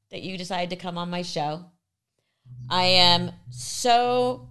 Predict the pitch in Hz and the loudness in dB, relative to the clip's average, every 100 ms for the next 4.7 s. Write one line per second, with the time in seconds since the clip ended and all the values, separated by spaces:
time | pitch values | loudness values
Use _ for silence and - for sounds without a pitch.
0 | - - - 220 208 196 190 208 - - | -20 -20 -8 2 6 6 4 -2 -10 -10
1 | 175 170 175 165 170 170 - 160 175 175 | -6 -2 2 4 2 0 -12 -8 -4 -4
2 | 156 160 160 113 - 190 175 160 165 160 | -4 -4 -4 -6 -8 -8 -4 0 2 2
3 | 156 147 147 151 156 156 147 139 147 151 | 0 -4 -4 -6 -6 -4 -4 -4 -4 -4
4 | _ - 170 156 151 151 | _ 4 8 8 6 0